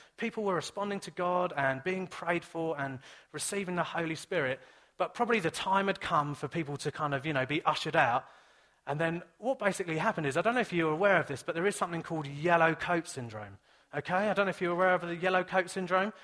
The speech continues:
where basically if you go to a Christian conference, average, ordinary men and women get given a yellow high-vis jacket. They put that jacket on, it is like they are clothed with power from up on high. I'm telling you, okay?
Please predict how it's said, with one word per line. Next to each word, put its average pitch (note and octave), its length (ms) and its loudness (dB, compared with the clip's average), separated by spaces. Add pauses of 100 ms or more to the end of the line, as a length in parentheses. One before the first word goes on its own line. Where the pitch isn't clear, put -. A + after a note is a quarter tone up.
(140)
where F3+ 140 6
basically G3 460 4
if F3 100 -2
you G#3+ 60 -4
go A3+ 200 6
to A3 160 0
a G3+ 40 -2
Christian F#3+ 380 -4
conference, A#2+ 640 -4 (300)
average, D#3 560 -2
ordinary G3+ 560 2
men F3 300 2
and D#3 180 -4
women B2+ 400 -2
get D#3+ 180 -4
given D#3+ 280 0
a C#3+ 60 -2
yellow F#3 420 2
high-vis E3+ 440 0
jacket. C3+ 480 -6 (460)
They B3+ 180 6
put C4 200 4
that A#3 160 6
jacket G#3+ 300 0
on, C#3+ 360 4
it F#3 160 6
is E3 100 -2
like D#3+ 220 6
they E3 140 4
are A#2 120 2
clothed F#3+ 640 -2
with B2+ 180 -8
power A#2 520 -2 (260)
from C#3+ 340 4 (160)
up F3+ 360 10
on D#3+ 200 8
high. B2+ 500 2
I'm E3+ 220 4
telling F#3+ 320 2
you, A2+ 120 -6
okay? D3+ 360 6